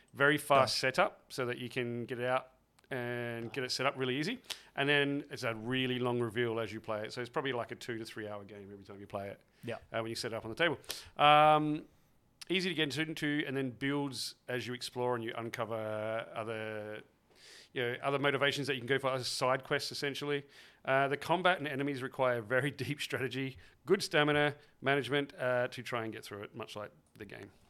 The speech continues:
Speaker 1: Dodge and parry. Uh, you're given limited resources to be able to achieve your goals. Uh, with lots of mini bosses and bosses to encounter,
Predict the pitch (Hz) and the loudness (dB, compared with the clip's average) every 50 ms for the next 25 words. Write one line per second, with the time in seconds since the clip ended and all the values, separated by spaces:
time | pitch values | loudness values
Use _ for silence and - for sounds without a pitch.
0 | _ _ - - 110 104 101 110 101 - - 95 92 95 - _ _ _ _ _ | _ _ -8 -8 -6 -6 -6 -8 -8 -6 -8 -8 -8 -10 -16 _ _ _ _ _
1 | - - - - - - - - _ _ - - 123 127 127 127 127 135 147 139 | -16 -16 -16 -16 -16 -20 -20 -20 _ _ -2 0 2 4 4 4 4 2 0 -2
2 | 139 127 147 127 143 139 139 147 160 160 160 - 143 123 117 131 131 127 - 127 | -2 -2 -2 -2 0 0 0 0 0 0 0 -2 -2 -6 -4 -4 -4 -4 -4 -4
3 | 120 113 - 127 110 - 113 113 120 117 113 117 - 123 113 113 120 123 117 107 | -4 -4 -6 -8 -8 -8 -4 -4 -2 -2 -2 -2 -4 -4 -4 -2 0 0 0 0
4 | 117 113 107 104 104 - _ _ - - - - - - - - 120 127 127 131 | -2 -4 -4 -6 -8 -12 _ _ -20 -20 -20 -20 -20 -10 -2 2 2 2 2 2
5 | 135 135 180 196 - 147 123 127 143 151 135 113 131 131 - 165 151 135 135 117 | 2 2 2 2 0 -2 -4 -2 -2 -2 0 0 0 0 -2 -4 -6 -4 -4 -2
6 | 123 127 120 - 131 - 117 117 110 107 - - 110 113 113 - 165 156 | -2 -2 -2 -2 -8 -8 -8 -6 -8 -8 -8 -8 -8 -8 -8 -10 -12 -14